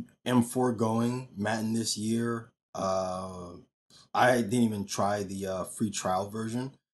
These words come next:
because that's how much I'm just like, I don't believe in their whole make or break year. I don't believe anything that they say. Uh, so for me, I for, I, I, I for, uh, went, uh, playing Madden twenty-four.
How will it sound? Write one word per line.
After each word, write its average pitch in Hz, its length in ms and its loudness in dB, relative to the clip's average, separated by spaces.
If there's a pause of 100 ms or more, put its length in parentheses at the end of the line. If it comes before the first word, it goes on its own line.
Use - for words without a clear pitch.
(260)
because 95 480 -4
that's 98 260 2
how 101 100 2
much 98 240 -4
I'm 104 80 -8
just 92 160 -12
like, 95 280 -4
I 98 100 -2
don't 95 280 -6 (140)
believe 98 800 -6
in 104 140 -8
their 92 140 -6
whole 101 240 -6
make 98 160 -6
or 104 40 -6
break 95 300 -10
year. 101 320 -4 (580)
I 107 120 0
don't 104 160 -2
believe 104 200 -4
anything 101 320 -4
that 80 120 -8
they 82 100 -10
say. 107 460 -4 (880)
Uh, - 300 -4
so 95 560 -2
for - 160 -2
me, 135 360 4
I 110 180 4
for, 120 380 -4
I, 107 200 0
I, 104 400 0
I - 20 0
for, 104 580 -6
uh, 95 200 -2
went, 92 320 -8 (340)
uh, 90 520 -8 (340)
playing 92 360 -4
Madden 92 280 -4
twenty-four. 92 840 -12